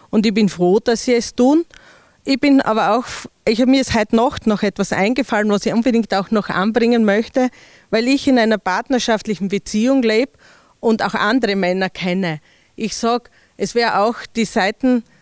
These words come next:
dass es Männer gibt, die Frauen auf gut schauen oder ihre Arbeit teilen,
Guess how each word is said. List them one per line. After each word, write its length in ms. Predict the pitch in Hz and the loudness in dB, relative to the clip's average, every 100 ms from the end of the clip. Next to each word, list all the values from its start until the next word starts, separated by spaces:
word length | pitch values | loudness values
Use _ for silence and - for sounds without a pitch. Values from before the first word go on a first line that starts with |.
| _ | _
dass 160 | 214 214 | -6 -4
es 120 | 233 | -2
Männer 320 | 220 220 247 | -2 0 0
gibt, 380 | 208 247 254 - | 0 -2 -4 -4
die 80 | 220 | -6
Frauen 500 | 208 185 214 220 190 | -2 0 0 -2 -4
auf 220 | 180 - | -8 -8
gut 200 | 214 185 | -8 -6
schauen 380 | - 165 190 254 | -4 -2 0 0
oder 200 | 196 190 | 0 -2
ihre 240 | 190 190 | -2 -2
Arbeit 320 | 170 185 190 - | -2 -2 -4 -4
teilen, 540 | - 160 185 254 277 | -4 0 0 2 2